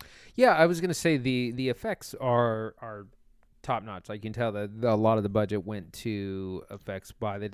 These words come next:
but when we start getting, you know, getting the proton packs out, getting some ghosts going, chases like that, uh, those, those effects are actually done really well, and it kinda, and it really ramps up, uh, into th-, the third act of the, of the film.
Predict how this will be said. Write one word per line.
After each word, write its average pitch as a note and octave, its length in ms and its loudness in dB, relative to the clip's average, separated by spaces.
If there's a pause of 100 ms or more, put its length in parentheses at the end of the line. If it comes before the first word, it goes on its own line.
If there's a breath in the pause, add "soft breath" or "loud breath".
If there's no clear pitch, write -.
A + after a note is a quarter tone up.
(140)
but A2 180 -4
when A#2+ 140 -4
we A2+ 80 -2
start A#2 320 6
getting, G#2 540 -2 (460 soft breath)
you B2 100 2
know, A2 120 2
getting A#2 300 -2
the A#2 60 -2
proton D3 500 6
packs C3 340 2
out, B2+ 240 0
getting F#2 140 -12
some G2 180 -14
ghosts C#3 500 0
going, A#2+ 520 2
chases A2 440 -4
like G#2+ 220 -6
that, G#2+ 420 -2
uh, G#2+ 320 -4
those, D3+ 420 4
those C#3+ 200 2
effects B2 320 -2
are A2 120 4
actually G2+ 320 -6
done G#2 340 -6
really G#2 220 -2
well, G2+ 200 -4
and G2+ 80 -8
it F#2 100 -12 (180)
kinda, A2 280 -10
and A#2 100 -12
it G#2 220 -8
really C3+ 300 10
ramps A2+ 340 2
up, A2 280 -4
uh, G2 260 -10 (160)
into G#2 300 -10
th-, G#2+ 140 -16 (160)
the G#2 120 -10
third G#2+ 280 2
act G2 220 -2
of G2+ 80 -2
the, F#2 60 -2
of F#2 180 -10
the F#2 80 -10
film. F#2 340 -10